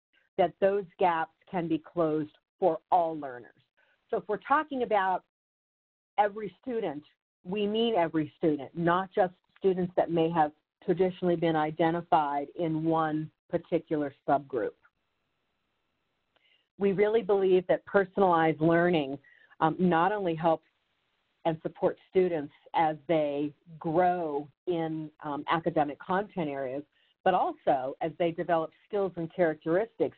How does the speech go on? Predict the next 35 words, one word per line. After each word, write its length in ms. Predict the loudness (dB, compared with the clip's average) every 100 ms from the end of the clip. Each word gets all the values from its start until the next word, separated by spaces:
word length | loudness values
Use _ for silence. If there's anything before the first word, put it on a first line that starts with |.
| -4
to 60 |
be 180 | 0 0 -2
successful, 800 | -8 0 0 0 0 0 0 -4 _ _ _
um, 320 | -2 -2 -2 -6 _
after 600 | 2 2 0 0 0 0 -10 -2
their 200 | -2 -2 _
school 220 | -6 -4
experience. 600 | -6 _ -2 0 -2 -8 _ 0
So 160 | 0 0
in 200 | 0 0 0
college, 380 | 0 2 0 -6
if 100 | -10 -2
that's 200 | -2 -2 -6
their 140 | -8 -8 -8
choice, 240 | -6 -6 -10 _ _ _ _ _
in 140 | 0 0
a 40 |
career 560 | -4 -4 0 0 0 -2
or 240 | 0 0 -4 -12 _ -6
workforce, 580 | -2 -2 -4 -6 -6 -8 -2
and 200 | -2 -2 -2
certainly, 580 | 0 0 -2 -6 -6 -10 _ _ -6
um, 180 | -4 0
as 120 | -2 -2 -4
part 180 | -2
of 80 | 0
being 260 | 0 -2 -4
a 60 | -6
citizen. 420 | -2 -2 -2 -8 -16 _ _ _ -2
And 120 | 0 2
so 100 | 0
we're 140 | 0
really 260 | 0 0 0
looking 420 | -2 0 0 0
at 220 | 0 -2